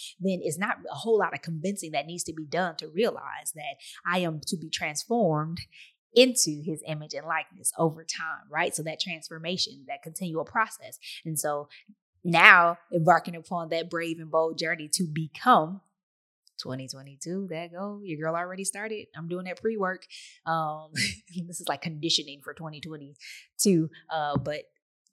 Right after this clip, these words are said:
becoming whole, like, as I continue to be,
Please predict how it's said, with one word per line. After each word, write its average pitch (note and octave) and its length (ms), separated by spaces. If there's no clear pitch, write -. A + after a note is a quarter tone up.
becoming E3+ 440
whole, F3 320
like, C3+ 200
as D#3+ 120
I D3+ 80
continue E3+ 500
to E3 180
be, D#3+ 380